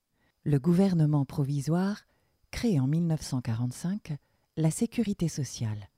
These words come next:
un organisme de protection qui prend en charge les frais de santé, maladie,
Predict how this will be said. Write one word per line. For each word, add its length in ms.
un 160
organisme 640
de 80
protection 680
qui 120
prend 280
en 60
charge 360
les 120
frais 260
de 80
santé, 560
maladie, 540